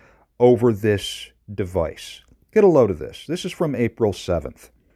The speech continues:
Again, Portland, Maine. "The Devil's Fiddles made their appearance in our city on Friday. We killed the first boy we saw with one, and we hope all our readers will follow our example."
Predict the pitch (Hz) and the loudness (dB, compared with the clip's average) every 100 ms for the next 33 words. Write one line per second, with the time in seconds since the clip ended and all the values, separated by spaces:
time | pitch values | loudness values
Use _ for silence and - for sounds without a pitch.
0 | _ - 113 104 90 69 - 113 - 104 | _ -8 -4 -2 -2 -4 0 0 0 -6
1 | 92 90 73 - _ _ _ _ _ _ | -4 -6 -6 -12 _ _ _ _ _ _
2 | _ _ _ _ _ - 123 131 143 160 | _ _ _ _ _ -6 2 4 6 4
3 | 196 190 - 165 110 95 120 - _ 110 | 2 0 -2 2 2 0 -4 -20 _ -2
4 | 123 131 135 127 - 101 98 101 - - | 0 2 2 2 0 -4 -2 -6 -10 -8
5 | 117 104 95 - 143 127 98 98 98 90 | -4 -4 -4 -4 -2 -2 -4 -4 -2 -2
6 | - 135 147 80 65 _ _ _ - 156 | 2 4 4 0 -8 _ _ _ -4 -4
7 | 151 - 175 185 185 180 - 160 151 - | -4 -4 2 4 4 0 -4 -6 -4 0
8 | 135 135 - 117 117 127 110 110 117 117 | 0 0 -10 -12 2 4 4 2 -2 -4
9 | - 160 156 123 101 92 92 80 71 - | 2 4 6 4 0 -2 -6 -8 -10 -10
10 | 113 113 107 123 131 - - 139 156 135 | -8 -6 -4 0 -2 -2 2 4 4 4
11 | 127 117 107 101 107 107 104 107 - - | 4 4 2 -2 -2 -4 -4 -4 -4 -4
12 | 101 113 117 - 98 101 104 90 82 90 | 0 2 0 0 0 2 2 -2 -4 -6
13 | 78 55 | -8 -14